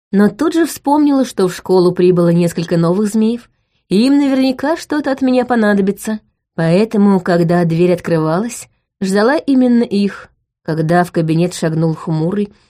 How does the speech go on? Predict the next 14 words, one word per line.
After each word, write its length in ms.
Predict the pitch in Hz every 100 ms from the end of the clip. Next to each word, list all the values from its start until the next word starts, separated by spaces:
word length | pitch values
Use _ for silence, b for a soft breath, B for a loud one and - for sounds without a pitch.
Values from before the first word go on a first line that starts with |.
| b b
и 80 | -
сосредоточенный 1000 | 233 214 208 208 202 254 - 240 226 208
Виттл 360 | 185 220 - 185
Чарит, 460 | - 190 202 262 - _ _ _ _
чутье 420 | - 214 220 294
подсказало, 760 | 311 294 - 262 233 269 294 285
что 260 | - 254
пришел 460 | 247 220 208 220 247
он 100 | 233
решать 420 | 214 196 233 233
совсем 440 | - 202 - 214 214
не 100 | 214
рабочие 500 | 202 170 165 - 170
вопросы. 580 | 165 175 175 - 175